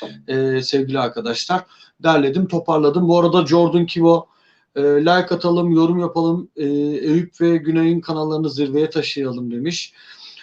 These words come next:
E, Bekir Bey, Bekir Enes, "Şen söz, Talisca inşallah bize gelir." diye bir mesaj göndermiş.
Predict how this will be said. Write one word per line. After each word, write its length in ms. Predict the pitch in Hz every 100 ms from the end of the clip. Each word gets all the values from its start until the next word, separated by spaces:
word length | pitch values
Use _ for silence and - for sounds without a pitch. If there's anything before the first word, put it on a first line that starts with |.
| -
E, 260 | 143 147 151
Bekir 380 | 165 165 202 180
Bey, 220 | 190 185
Bekir 260 | 170 -
Enes, 300 | 190 180 185
"Şen 400 | - - - 175
söz, 400 | 190 190 185 -
Talisca 520 | - 160 165 - 180 175
inşallah 520 | 175 - 156 151 139
bize 200 | 139 151
gelir." 280 | 143 131 120
diye 140 | 120
bir 60 | 113
mesaj 400 | 117 110 113 110
göndermiş. 540 | 113 113 113 147 -